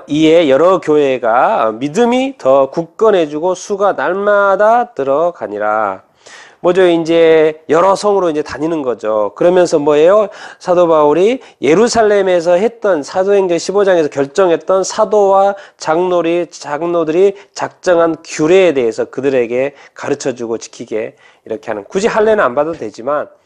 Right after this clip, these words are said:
그 네 가지를 꼭 지켜라고 이렇게 말씀 가르쳐 주고 있다라는 것이죠. 그랬더니 오 절에 여러 교회가 믿음이 더 굳건해지고 수가 날마다 늘어가는 교-, 여러 교회라고 했죠. 그럼 교회가 지금 계속 세워지고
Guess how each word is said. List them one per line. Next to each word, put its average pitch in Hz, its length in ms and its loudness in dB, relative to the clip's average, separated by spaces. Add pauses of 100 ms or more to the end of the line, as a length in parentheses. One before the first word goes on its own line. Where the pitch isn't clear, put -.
(1800)
그 147 180 -2
네 170 140 4
가지를 151 360 0
꼭 147 180 -6
지켜라고 123 800 -4 (300)
이렇게 104 260 -10
말씀 101 720 -10 (560)
가르쳐 156 320 -4
주고 104 400 -8
있다라는 104 580 -8
것이죠. - 360 -20
그랬더니 170 320 -2
오 143 140 0
절에 156 280 0
여러 208 640 4
교회가 113 500 -2 (300)
믿음이 139 360 -2
더 123 80 -4
굳건해지고 131 640 -4
수가 175 360 -2
날마다 147 600 -4
늘어가는 110 400 -10 (360)
교-, 117 200 -6
여러 147 340 2
교회라고 127 360 -2
했죠. 107 180 -10
그럼 139 160 -8
교회가 151 340 -2
지금 120 160 -8
계속 123 240 -8
세워지고 143 720 -2